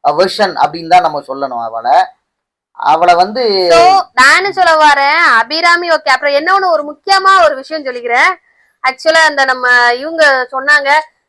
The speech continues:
Speaker 2: நம்ம சேனல்ல ஏதோ நான் அபிராமின்னா உடனே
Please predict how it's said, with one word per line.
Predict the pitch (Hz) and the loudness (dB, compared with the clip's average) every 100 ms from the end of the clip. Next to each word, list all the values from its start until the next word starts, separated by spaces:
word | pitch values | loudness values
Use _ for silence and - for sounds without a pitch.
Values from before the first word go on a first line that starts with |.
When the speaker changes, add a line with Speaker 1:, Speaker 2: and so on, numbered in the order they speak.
| _ | _
Speaker 2:
நம்ம | 277 285 277 | -4 -2 -2
சேனல்ல | - 302 339 381 359 | 0 0 2 0 2
ஏதோ | 302 339 339 | 2 4 4
நான் | 302 277 262 254 247 | 4 4 4 4 2
அபிராமின்னா | 262 370 359 370 349 339 | 0 2 2 0 -2 0
உடனே | 294 294 320 | 2 0 -2